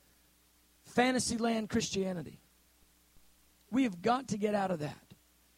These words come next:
We've got to get into a biblical version of Christianity. One that makes clear what God's doing in the earth at the end of the age. There's eighty-nine, think about this.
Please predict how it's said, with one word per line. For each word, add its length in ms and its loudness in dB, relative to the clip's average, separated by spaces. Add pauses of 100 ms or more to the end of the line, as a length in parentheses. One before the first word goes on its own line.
We've 160 2
got 240 2
to 80 2
get 160 0
into 240 4
a 60 4
biblical 720 2 (840)
version 480 6
of 80 -6
Christianity. 760 -2 (920)
One 220 4
that 120 0
makes 280 0
clear 580 2
what 240 2
God's 320 2
doing 300 2
in 140 -2
the 160 2
earth 200 2
at 100 -4
the 120 -2
end 100 -4
of 60 -4
the 160 0
age. 420 -4 (1400)
There's 160 2
eighty-nine, 680 4
think 220 -6
about 240 -2
this. 300 -4